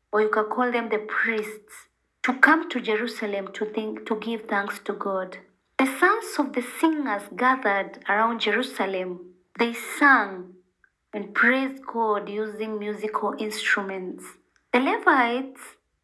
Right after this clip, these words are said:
or you can call them the priests, or rather the people, purified themselves.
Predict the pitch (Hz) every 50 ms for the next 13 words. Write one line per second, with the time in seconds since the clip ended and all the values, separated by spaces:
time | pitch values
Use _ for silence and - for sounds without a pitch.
0 | _ _ 233 226 233 226 - 226 233 - - 285 285 269 294 294 269 262 240 214
1 | - - - - 294 302 320 285 - - - - - - - - - - - -
2 | - - - _ - - _ _ _ - 226 220 220 226 247 247 240 226 214 214
3 | 220 214 - 285 302 294 - - 240 214 208 214 220 240 - - - _ - -
4 | 226 214 208 214 214 - - 226 226 220 220 226 220 214 220 - - - 196 202
5 | 196 190 - - - 226 196 185 185 175 -